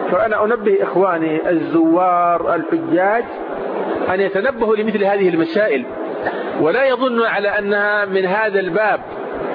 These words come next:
الذي يسمونه توسلا، بل هذا هو الشرك بالله عز وجل. فلا يجوز للمسلم أن يشرك بالله،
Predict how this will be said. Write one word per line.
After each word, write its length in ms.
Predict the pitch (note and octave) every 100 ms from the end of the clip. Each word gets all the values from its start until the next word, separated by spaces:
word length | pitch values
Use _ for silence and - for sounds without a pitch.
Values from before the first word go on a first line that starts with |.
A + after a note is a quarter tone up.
| - - D3
الذي 300 | F#3 G3 G3+
يسمونه 720 | F#3+ G3 G3 G#3+ G3+ G#3 G3 - D#3+ D#3+
توسلا، 640 | F#3 F#3+ - G#3+ G#3 C3 - - - -
بل 120 | D3+ E3
هذا 160 | F3+
هو 120 | F3
الشرك 320 | E3+ A#3+ B3 E3+
بالله 200 | F3 F#3
عز 240 | D#3+ D#3
وجل. 300 | C#3+ C3+ C3+
فلا 200 | F3+ B3+
يجوز 200 | C4 G#3+
للمسلم 560 | F#3 E3+ G3 E3 C3+ - - - - - - - - F3
أن 100 | G3+
يشرك 320 | A#3+ A3+ G#3
بالله، 640 | F#3+ G3+ G#3+ B3 C4